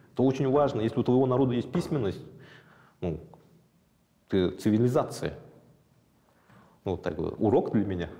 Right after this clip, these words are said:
<laughs> Я тогда усёк себе, так, ух. Ну, правда, конечно, если тебе преподаватель сказал, так очень строго,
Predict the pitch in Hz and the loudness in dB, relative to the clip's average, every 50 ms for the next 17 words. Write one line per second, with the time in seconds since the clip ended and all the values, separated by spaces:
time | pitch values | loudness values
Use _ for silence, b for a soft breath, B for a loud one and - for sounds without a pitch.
0 | B B B B B B B B B B - 170 - - - - - - - - | B B B B B B B B B B -6 -6 -6 -8 -12 -14 -14 -14 -8 -6
1 | - 90 - - 85 82 82 80 80 87 85 - - - - - 110 - - 120 | -4 -4 -4 -4 -4 -4 -4 -4 -4 -4 -6 -8 -14 -14 -8 -6 -6 -2 0 0
2 | 127 123 - - 80 - - - - - - - 123 - - - B B B B | 0 0 -2 -6 -8 -8 -10 -12 -14 -14 -10 -8 -8 -10 -10 -14 B B B B
3 | B B B B - 160 120 78 73 - 98 104 110 - - - 98 131 - - | B B B B -6 -4 -4 -4 -2 -2 0 0 0 -2 -4 -4 -4 -4 -4 -6
4 | 87 - - - - 95 - - 85 - 98 92 104 110 - 71 78 - - 104 | -8 -10 -6 -4 -2 -2 -2 -4 -4 -2 0 2 2 2 2 0 -4 -6 -4 -2
5 | 135 123 82 80 87 90 - 123 120 - - 139 131 120 98 82 80 B | -2 -2 0 -2 -2 0 0 -2 -2 -2 0 0 2 2 2 0 -4 B